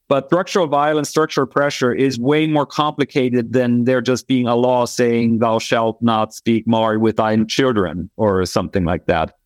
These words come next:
These processes are always everywhere, way more complicated than that. We know this from different countries. We know this from the United States, for example. We know that you can have racist legislation that does not once mention race,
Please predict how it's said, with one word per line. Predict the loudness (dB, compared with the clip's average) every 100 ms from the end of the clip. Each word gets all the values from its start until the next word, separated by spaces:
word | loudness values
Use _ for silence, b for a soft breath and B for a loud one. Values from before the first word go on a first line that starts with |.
| -6
These | -4 -2
processes | -2 0 -2 -2 -2
are | -2 -2
always | 0 0 2 2 0 0 -4 -2
everywhere, | 0 2 0 2 0 -2
way | 0 2 2
more | 0
complicated | -2 -2 -2 -2 0 0 -2 -4 _ _ _ -2
than | 2 2
that. | 2 0
We | 0 2
know | 2 2
this | 2 0 -2
from | -4 0
different | -2 -2 -4
countries. | -4 -2 0
We | 0
know | 2 2 2
this | 2 0
from | 0 0 0 -4 _ _ -2
the |
United | 0 2 0 -2
States, | -2 0 0 0
for | -2 0
example. | 0 -2 -2 0
We | 0
know | 2 2 2 2
that | 0 0
you | -2
can | -2 -2
have | -2 0 0
racist | 2 2 2 0 -2 0
legislation | 0 0 0 2 2 0 0
that | 0
does | 0 0
not | 0 0 0 0
once | 0 2 0 0
mention | 0 0 0 0
race, | 2 2 -2 -8